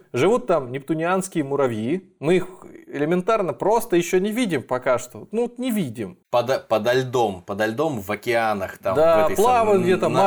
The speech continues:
Speaker 2: на
Speaker 1: маленькие, не
Speaker 2: Европе.
Speaker 1: видим. Может быть, они там даже городочки какие-то строят, ещё что-то. Ну, то есть, позволяют себе делать. Никто же не говорит, что только человек способен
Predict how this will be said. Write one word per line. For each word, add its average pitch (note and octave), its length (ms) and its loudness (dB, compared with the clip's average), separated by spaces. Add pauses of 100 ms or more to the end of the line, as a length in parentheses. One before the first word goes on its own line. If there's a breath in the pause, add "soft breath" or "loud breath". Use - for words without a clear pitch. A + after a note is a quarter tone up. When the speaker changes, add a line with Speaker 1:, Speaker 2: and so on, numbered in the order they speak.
Speaker 2:
на C#3 80 2
Speaker 1:
маленькие, D3+ 180 2
не C3+ 60 -2
Speaker 2:
Европе. B2+ 360 2
Speaker 1:
видим. G#2 340 -2 (260 soft breath)
Может F#3+ 200 0
быть, G3+ 120 0
они G#3 140 4
там G3 140 0
даже F3 220 0
городочки D3+ 640 0
какие-то C3 420 -4
строят, C3 320 -2
ещё D3+ 240 -2
что-то. A2+ 420 -6
Ну, C3+ 220 -4
то - 140 -14
есть, - 100 -18
позволяют C3 540 2
себе A2 160 -12
делать. G#2+ 340 -2 (560 loud breath)
Никто G#2 720 -2
же D3+ 80 4
не D#3+ 80 4
говорит, F3 340 4
что - 220 -2
только D3+ 300 0
человек D#3 480 2
способен C#3+ 600 -2